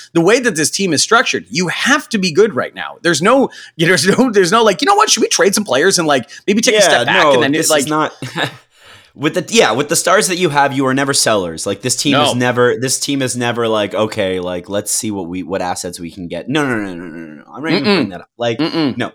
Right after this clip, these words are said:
Speaker 2: this is the, the moment you have Austin Matthews and William Nylander locked up for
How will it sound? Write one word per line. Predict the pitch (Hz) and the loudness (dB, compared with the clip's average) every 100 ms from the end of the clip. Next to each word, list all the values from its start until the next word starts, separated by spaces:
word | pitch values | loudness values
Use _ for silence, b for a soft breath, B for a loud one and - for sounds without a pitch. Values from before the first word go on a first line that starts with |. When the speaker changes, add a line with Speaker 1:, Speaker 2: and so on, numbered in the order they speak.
| - | -6
Speaker 2:
this | 135 - | -6 -4
is | 90 - b b | -6 -10 b b
the, | 147 147 - | -2 -2 -6
the | 135 147 | -4 -2
moment | 147 156 190 220 - | 2 0 2 -2 -4
you | 139 143 | -4 -2
have | 127 123 123 120 117 _ _ - | 0 2 2 0 -6 _ _ -4
Austin | 127 139 135 | -2 0 -2
Matthews | 127 123 127 120 | -4 -4 -6 -6
and | 110 | -6
William | 113 110 | -4 -4
Nylander | 107 101 98 | -6 -8 -10
locked | 92 92 - | -8 -10 -6
up | 98 - - | -6 -6 -8
for | 92 87 85 | -8 -8 -8